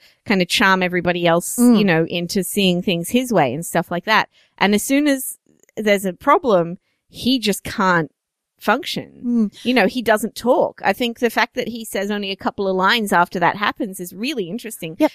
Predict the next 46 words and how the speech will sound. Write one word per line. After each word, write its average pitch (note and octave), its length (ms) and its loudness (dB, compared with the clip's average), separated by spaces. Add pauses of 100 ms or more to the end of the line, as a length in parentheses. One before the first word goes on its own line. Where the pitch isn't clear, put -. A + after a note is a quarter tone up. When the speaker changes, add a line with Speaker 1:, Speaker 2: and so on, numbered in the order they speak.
Speaker 1:
And G#3+ 120 -2
he's C4+ 180 0
a D4+ 40 -10
good C#4+ 140 -6
enough A#3+ 260 0
actor G#3 300 0
that E3+ 180 -4
that E3+ 160 0
works. - 640 -2
Speaker 2:
Mm. C4 280 -6
Speaker 1:
Um, F#3 240 2
in G3+ 120 -2
spite A3+ 280 2
of G#3+ 60 -4
the G3+ 60 -2
bad F3 220 4
accent, F#3 340 0
he's G3+ 160 -4
a G3+ 40 -16
good A3+ 100 -6
enough G#3 220 -4
actor F#3+ 260 -2
that E3 220 0
that F#3 200 -2
transition, F#3+ 640 -8
that E3+ 160 -8
change A3+ 380 -6
in F3+ 100 -8
him E3 300 -8 (220)
is F#3 160 -4
really G#3 320 -2
interesting G#3 520 -6
and E3 140 -2
works F#3+ 320 0
really F3+ 160 -4
well. D#3 180 0
He G3+ 220 0
is G3 120 2
basically F3+ 480 -2
shell-shocked. F#3 640 -2 (240)
And G#3+ 100 2
he A#3 60 -2
comes C4+ 280 0
up C4+ 160 -2
into A#3 180 -6
this F#3+ 220 -10